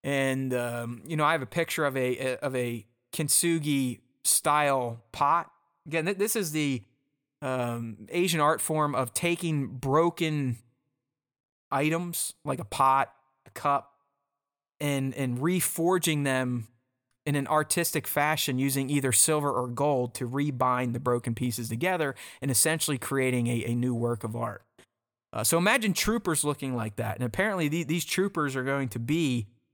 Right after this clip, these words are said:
clashing with our heroes a lot, as they'll, they'll be the support to Baylan and Shin as they tussle with Ahsoka and Sabine and hopefully Ezra.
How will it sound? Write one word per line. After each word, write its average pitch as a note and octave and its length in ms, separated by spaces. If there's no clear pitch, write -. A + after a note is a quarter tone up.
clashing D#3+ 540
with C#3 160
our C3 100
heroes C3 400
a A#2+ 60
lot, B2+ 400
as B2 240
they'll, B2+ 160
they'll C#3 200
be C3+ 220
the A#2+ 120
support G#2+ 540
to A#2+ 260
Baylan A#2+ 420
and A2 100
Shin B2+ 400
as B2 220
they A#2 100
tussle A2+ 420
with A#2 140
Ahsoka A#2 440
and A2+ 120
Sabine A2+ 480
and A2 140
hopefully A2 600
Ezra. A2+ 540